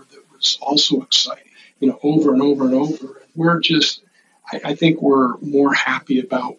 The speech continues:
what he's become as an individual. You know, he's just a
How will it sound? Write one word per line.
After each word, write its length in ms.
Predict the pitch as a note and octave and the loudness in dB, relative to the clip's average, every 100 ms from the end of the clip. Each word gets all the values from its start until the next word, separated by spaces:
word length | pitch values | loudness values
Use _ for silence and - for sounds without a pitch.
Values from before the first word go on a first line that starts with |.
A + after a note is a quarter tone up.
| _ | _
what 160 | C#3+ C#3 | -2 0
he's 540 | D3 C3 B2+ - - _ | 2 2 2 -2 -4 _
become 580 | D3 C3+ - C3 B2+ C3 | -2 -2 -2 -2 2 2
as 200 | C3 - | 0 -2
an 100 | B2+ | -2
individual. 840 | B2+ B2+ - C3 - C3 B2 - - _ | -2 -6 -2 -2 -2 -8 -10 -14 -16 _
You 160 | D3 D#3+ | -4 -2
know, 60 | D3 | -2
he's 200 | E3+ - | -2 -2
just 240 | G3+ - | -2 0
a 180 | - | 0